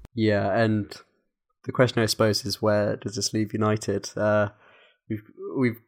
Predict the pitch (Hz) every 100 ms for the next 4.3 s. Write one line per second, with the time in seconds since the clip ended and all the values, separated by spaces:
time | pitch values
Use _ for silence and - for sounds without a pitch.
0 | - 139 135 123 117 - 123 127 113 113
1 | 117 110 113 107 - 113 110 104 - 110
2 | 110 113 120 139 147 - 113 120 - 110
3 | 107 123 120 135 139 _ - 107 95 104
4 | 104 104